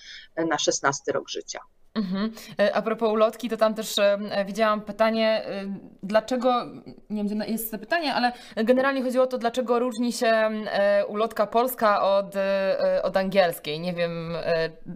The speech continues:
Speaker 2: czy, czy, czy spotkała się z tym pani, z taką informacją, bo ja
Speaker 1: Znaczy,
Speaker 2: dokładnie
Speaker 1: ona
Speaker 2: nie wiem,
Speaker 1: nie
Speaker 2: o co
Speaker 1: może
Speaker 2: chodzi.
Speaker 1: się różnić w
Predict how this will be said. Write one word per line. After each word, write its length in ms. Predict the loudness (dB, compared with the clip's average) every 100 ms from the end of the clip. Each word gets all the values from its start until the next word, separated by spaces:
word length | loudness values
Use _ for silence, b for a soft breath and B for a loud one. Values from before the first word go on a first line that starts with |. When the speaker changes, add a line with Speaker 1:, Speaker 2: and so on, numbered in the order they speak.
| -14 -18
Speaker 2:
czy, 200 | -14 -12
czy, 140 | -10 -10
czy 140 | -10
spotkała 440 | -8 -2 4 4
się 120 | 2 -8
z 40 |
tym 180 | -12 -8
pani, 500 | -6 -6 -10 -14 -16
z 60 | -10
taką 180 | -2
informacją, 540 | 0 2 4 4 0 0
bo 80 | 2
ja 120 | 2
Speaker 1:
Znaczy, 120 | 0
Speaker 2:
dokładnie 220 | 4 6
Speaker 1:
ona 100 | 6
Speaker 2:
nie 60 | 6
wiem, 100 | 6
Speaker 1:
nie 60 |
Speaker 2:
o 40 | 6
co 60 |
Speaker 1:
może 100 | 6
Speaker 2:
chodzi. 120 | 4 4
Speaker 1:
się 100 | 4
różnić 400 | 4 2 0 -2
w 300 | -12 -14